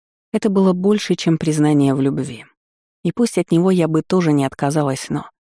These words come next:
Всему свое время, Данка. Дома. Доставлю пока в общежитие. Вечером принесут платье. И еще.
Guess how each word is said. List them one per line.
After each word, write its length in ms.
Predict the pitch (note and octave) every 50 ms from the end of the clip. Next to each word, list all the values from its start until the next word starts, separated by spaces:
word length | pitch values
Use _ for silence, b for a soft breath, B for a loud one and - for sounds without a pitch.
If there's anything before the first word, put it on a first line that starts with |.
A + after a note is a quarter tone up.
| _ _ _ _ _ _ _ _ _ _ _ _
Всему 280 | - - G#3+ A#3 B3 A#3+
свое 260 | - - E3 D#3 D3+
время, 300 | D#3 E3 D#3+ C#3 C3+ D#3
Данка. 380 | D#3 C3 B2+ C3 - - - - _ _ _ _ _ _ _ _ _ _ _ -
Дома. 440 | D3 C3 C3+ C3 B2+ B2 B2+ - - _ _ _ _ _
Доставлю 520 | - D3 C3+ C3+ C3+ - - D#3 C#3+ C#3 C3+
пока 260 | - C3+ - - C3+
в 40 | C3+
общежитие. 680 | C3 - - - D3+ D3 C#3 C3+ - - - - - - _ _ _ _ _ _ _ _ -
Вечером 500 | C#3 C#3 D#3 - - D3+ C#3 C3 C3 -
принесут 460 | - C#3 C#3 C#3 C#3 - E3 - -
платье. 420 | - C3+ B2+ - - - - - _ _ _ _ _ _ _ _ _
И 80 | - D#3
еще. 320 | C#3 C3+ - - - -